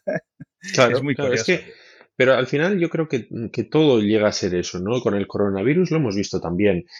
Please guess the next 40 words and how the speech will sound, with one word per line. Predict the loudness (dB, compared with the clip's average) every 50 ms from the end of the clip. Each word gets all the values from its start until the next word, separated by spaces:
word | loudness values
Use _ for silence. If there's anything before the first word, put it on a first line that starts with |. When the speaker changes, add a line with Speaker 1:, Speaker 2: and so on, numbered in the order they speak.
| -12 _
Speaker 2:
Ese | -2 0 2 4 4
equilibrio | 4 2 0 -4 -2 0 2 2 4 4 4 4 4 4 2 0
entre | -4 -6 -6 -6 -6 -6 -6 -4 0 0 2 2 0 0 -2 -4 -6 -6
la | -2 0 0 0
necesidad | 0 -2 -4 -4 -6 -4 -2 0 2 2
de | 2 2
hacer | 0 0 2 2 2 4 4 2 0 0 -4 -4 -4
el | -4 -4 -4
bien, | -2 0 2 2 2 2 -2 -6 -10 _ _
que | -10 -10
en | -8 -8
este | -8 -8 -8 -10 -6 -4
caso | -4 -4 -2 -4 -6
sería | -6 -4 -2 0 -2 -2
preservar | -2 -4 -8 -8 -8 -6 -4 -2 -2 0 0 0
la, | -2 -2 -2 -2
la | -2 -4 -4 -6
salud | -6 -6 -2 -2 0 0 0 0
de, | -2 -2 -4 -8 -16 -20 -16 _
de | 0 2
la | 2 2
población, | 2 2 0 0 0 2 2 2 0 0 -4 _ -20 -20 -20 _ _ 2
y, | 2 4 4 2 -2 -6 -8 -4
eh, | -2 0 2 2 2 2 0 -2 -2
de | -2 0
mantener | 0 0 -2 -2 -4 -4 -4 -4 -6 -4 -6
también, | -6 -6 -2 -2 -2 -2 -2 -6 -8 -10 _
pues, | -8 -8 -8 -8 -10 -12 -10 -6
eh, | -4 -2 0 0 0 0 0 -2 -2 -2
la, | -2 -2 0
la | 0 -2
economía | -2 -2 -4 -4 -4 -4 -4 -2 0 0 0 0 -2 -4 -6 -8
en | -8 -8 -8
marcha, | -8 -8 -8 -8 -8 -4 -2 -2 0 0 -2 -6 _
y, | -8 -4 -4 -2 -2 -4 -4 -6 -8 -10
y | -8 -6 -4
eso | -4 -4 -4 -4
supone, | -4 -4 -4 -4 -6 -6 -8
pues, | -8 -10 -12 -10
bueno, | -10 -10 -10 -10